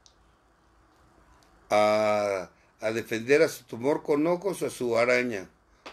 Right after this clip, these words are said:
a su, a su, sí, a su verruga con ojos.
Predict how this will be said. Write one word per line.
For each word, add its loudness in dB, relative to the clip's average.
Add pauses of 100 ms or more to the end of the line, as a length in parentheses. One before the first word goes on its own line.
a -16
su, -12 (140)
a -16
su, -18 (600)
sí, -2
a -6
su -8
verruga 2
con -4
ojos. -16